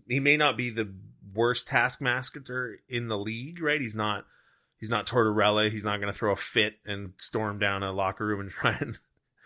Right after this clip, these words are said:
Speaker 2: force his way into the visiting team's locker room to start a fight. But I mean,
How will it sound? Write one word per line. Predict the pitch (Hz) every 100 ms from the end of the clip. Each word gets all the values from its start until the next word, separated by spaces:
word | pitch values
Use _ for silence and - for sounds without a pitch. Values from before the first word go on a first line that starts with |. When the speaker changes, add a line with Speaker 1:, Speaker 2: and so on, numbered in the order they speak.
| - -
Speaker 2:
force | - - 131 -
his | 131 123
way | 120 117
into | 117 110
the | 107
visiting | 113 107 107 107
team's | 120 113 107
locker | 107 113 113
room | 117 107
to |
start | 101 110 107
a |
fight. | 101 110 127 165 _ _ _ _ _ _ _ _
But | 120
I |
mean, | 117 117 117 113